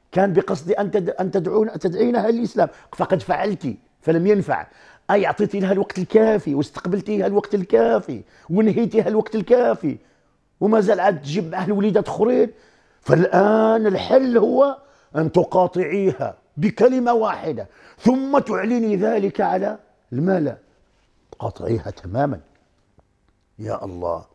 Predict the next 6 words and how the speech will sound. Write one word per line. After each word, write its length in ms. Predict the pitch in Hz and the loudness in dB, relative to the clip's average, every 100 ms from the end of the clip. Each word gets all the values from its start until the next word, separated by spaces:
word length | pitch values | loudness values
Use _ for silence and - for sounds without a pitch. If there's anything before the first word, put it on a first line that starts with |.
| _ _ _ _ - | _ _ _ _ -10
ثم 180 | 107 113 | -4 -4
اسمه 240 | 104 110 | -2 -4
يبقى 220 | 101 117 | 0 0
لك 180 | 127 - _ _ _ _ _ _ _ 113 117 110 82 85 _ _ _ _ - | 0 -6 _ _ _ _ _ _ _ -4 -2 -2 -6 -20 _ _ _ _ -8
أن 160 | 123 98 | -6 -4
تدعي، 400 | 104 80 82 | -6 -8 -10